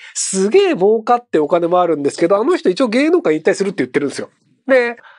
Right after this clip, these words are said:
それがなんで言ってるかって、武井さん、死ぬ気満々なんですよ。あ、まあ、あ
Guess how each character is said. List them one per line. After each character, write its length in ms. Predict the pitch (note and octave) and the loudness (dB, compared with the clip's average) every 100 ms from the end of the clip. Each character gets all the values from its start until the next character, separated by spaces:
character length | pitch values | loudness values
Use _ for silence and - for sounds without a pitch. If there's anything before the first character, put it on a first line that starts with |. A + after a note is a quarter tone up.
| - | -10
そ 200 | - F4+ | -4 0
れ 80 | F#4 | 2
が 100 | G#3 | 0
な 300 | E3+ E4 G4 | -2 0 0
ん 80 | |
で 80 | D#4 | 2
言 80 | F3 | 2
っ 40 | |
て 80 | - | 0
る 60 | D3 | 0
か 100 | C3+ | -2
っ 40 | |
て、 260 | - D#3 C3 | 0 2 2
武 440 | - G#3 - F4+ | -2 -4 0 0
井 40 | E4 | 0
さ 260 | - D#4+ | 0 0
ん、 460 | D4+ D4 D4+ D3+ A2+ _ - | 0 0 0 -4 -8 _ -8
死 260 | - - | -4 0
ぬ 140 | C4 E4+ | 2 2
気 120 | E4 | 2
満 240 | E3 C#3+ | 0 0
々 160 | B3+ C4+ | 0 0
な 140 | B3 | 0
ん 20 | E3+ | -2
で 40 | |
す 100 | - | -4
よ。 80 | G2 _ _ - _ _ _ _ - | -16 _ _ -20 _ _ _ _ -2
あ、 120 | G3+ | 0
ま 120 | A3 | 2
あ、 80 | |
あ 60 | E3 | 0